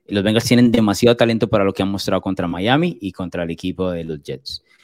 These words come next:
Es un equipo, o sea, Miami es un muy buen equipo, pero si Tua se mantiene en ese partido, no veo cómo no ganen ese encuentro. Miami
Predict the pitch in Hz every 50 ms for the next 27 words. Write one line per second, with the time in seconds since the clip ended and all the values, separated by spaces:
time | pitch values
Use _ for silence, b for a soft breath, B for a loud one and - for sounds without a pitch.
0 | _ _ _ - 131 123 160 147 - 156 139 - 165 143 131 113 - - - -
1 | - - - 95 90 107 101 98 92 90 95 113 120 117 135 143 147 147 151 147
2 | 151 147 139 156 156 160 170 165 - 220 185 - 208 262 - _ - 117 107 104
3 | 98 92 - _ - - - - 110 - - 127 139 147 147 143 - - 127 117
4 | 110 104 120 117 123 127 117 123 113 110 104 98 - - 185 180 143 127 113 117
5 | 117 117 - - 110 104 101 98 95 92 90 87 87 85 85 80 - 82 80 -
6 | 58 - - - _ _ _ _ - 95 95 101 117 147 139 127